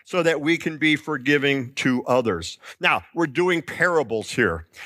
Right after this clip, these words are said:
So I want us to kind of look and see, what did this parable have to do with forgiveness?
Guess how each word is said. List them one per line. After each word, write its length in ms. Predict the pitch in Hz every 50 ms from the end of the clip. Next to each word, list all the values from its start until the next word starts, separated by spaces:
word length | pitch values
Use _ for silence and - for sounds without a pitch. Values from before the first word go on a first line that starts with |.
| -
So 120 | - - 185
I 60 | 180
want 240 | 175 202 254 311 320
us 160 | 330 - -
to 140 | - 180 156
kind 360 | - - - 185 202 214 185
of 80 | 165
look 300 | 147 139 151 175 165 -
and 120 | 156 143 139
see, 220 | - - 196 202
what 240 | 185 175 190 233 -
did 280 | 349 294 226 240 190 156
this 180 | 202 180 -
parable 540 | - - - 220 214 208 185 143 147 139 127
have 240 | 139 151 151 135 127
to 100 | 139 135
do 240 | 120 120 147 160 156
with 180 | 147 139 135
forgiveness? 800 | - - 131 117 107 156 175 180 151 120 110 95 - - -